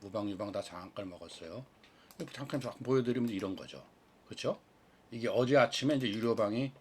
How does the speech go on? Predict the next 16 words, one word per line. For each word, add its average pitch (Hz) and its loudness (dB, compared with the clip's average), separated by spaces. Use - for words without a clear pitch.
들어간, 104 0
들어간 104 2
이 104 -4
내용이고요. 92 -4
오늘 127 4
아침에는 127 2
이제 113 0
저기 165 2
들어갔죠. 90 0
유-, 123 0
그, 90 -6
아침에는 139 2
이제 127 0
네이버 175 6
밴드에 170 4
올려놨으니까 123 2